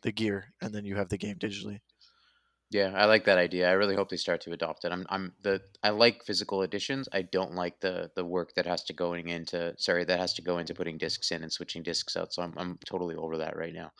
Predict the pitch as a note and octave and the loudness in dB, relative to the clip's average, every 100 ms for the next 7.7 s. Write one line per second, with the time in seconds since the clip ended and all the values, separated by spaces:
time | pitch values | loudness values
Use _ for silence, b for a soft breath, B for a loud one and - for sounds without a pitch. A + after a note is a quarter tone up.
0 | B B B B B - B2+ C#3+ B2+ A#2+ | B B B B B 8 8 12 12 12
1 | - G2+ F#2+ F2 F2+ F2+ E2+ - F2+ E2+ | 12 10 10 8 4 4 4 2 2 6
2 | F#2 F#2 G2+ F#2+ F2+ F#2 F2 F2 E2 F2 | 8 8 4 -2 4 4 4 2 4 4
3 | E2+ E2+ E2 E2+ E2+ E2 E2 D#2+ D#2+ E2+ | 6 4 0 0 -2 0 -2 -2 -2 0
4 | F2 F#2 F#2+ G2+ G2 G#2 G2+ G2+ F2+ - | 2 0 -2 -4 -2 0 2 2 2 2
5 | F#2+ E2+ F2 F#2+ G2+ F#2+ G#2+ A#2 F#2 F#2+ | 2 2 0 2 0 -2 -2 -2 2 2
6 | F2 - E2+ F2 F2 F2 F#2 F#2 F2+ - | 2 -2 0 4 4 4 4 6 4 0
7 | F#2 F#2+ F#2 F#2 G2 A2+ B2 | -2 -2 -2 -2 2 0 0